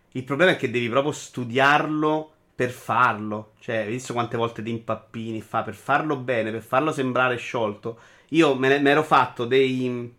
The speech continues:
perché non mi piacciono i video quelli da youtuber tagliati in continuazione, quindi quella roba non la farò mai.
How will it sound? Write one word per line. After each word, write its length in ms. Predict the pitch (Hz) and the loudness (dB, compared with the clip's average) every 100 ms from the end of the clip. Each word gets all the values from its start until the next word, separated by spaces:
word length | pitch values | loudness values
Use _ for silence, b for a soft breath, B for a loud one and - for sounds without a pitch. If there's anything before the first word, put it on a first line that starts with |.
| _ - b b _ | _ -20 b b _
perché 240 | 113 156 | 0 4
non 100 | 160 | 6
mi 80 | 151 | 6
piacciono 420 | 123 135 - 156 | 6 4 4 2
i 60 | 139 | 2
video 220 | 139 139 | 2 2
quelli 160 | 131 | 4
da 80 | 127 | 2
youtuber 560 | 127 127 117 123 120 - | 0 -2 -4 -2 -2 -2
tagliati 560 | 117 113 113 113 113 | -4 -4 0 0 0
in 80 | 113 | -2
continuazione, 720 | 107 107 107 104 104 - 98 | -6 -8 -6 -8 -8 -10 -10
quindi 180 | 98 104 | -6 -6
quella 160 | 101 104 | -4 -4
roba 220 | 110 107 | -4 -4
non 80 | 101 | -6
la 100 | 98 | -6
farò 160 | 101 | -8
mai. 260 | 101 98 | -8 -10